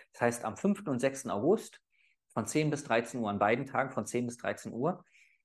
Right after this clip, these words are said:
werden wir uns intensiv unter anderem mit dem Thema perfektes Marketing für Personal Trainer beschäftigen, ne? Wie muss das sein, dass die Kunden verstehen, sie haben ein Problem, ja? Du bist die Lösung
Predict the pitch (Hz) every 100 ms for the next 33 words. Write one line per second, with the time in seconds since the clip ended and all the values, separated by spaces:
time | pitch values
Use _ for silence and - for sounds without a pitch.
0 | _ 127 127 131 120 - 208 190 185 143
1 | 156 - - 277 180 110 120 107 101 104
2 | 98 131 127 113 - _ - 117 151 151
3 | 123 - 110 117 - - 104 110 - 110
4 | - - - - 113 - - - 113 98
5 | 101 - - _ 120 185 175 165 165 -
6 | - 120 98 147 202 208 - _ _ -
7 | - 180 - 185 180 160 151 165 170 165
8 | 165 _ - - _ _ _ _ _ -
9 | 120 147 190 208 - 196 226 285 - 110
10 | 147 - _ _ _ _ _ _ _ _
11 | - 127 196 240 - 170 165 196 214 311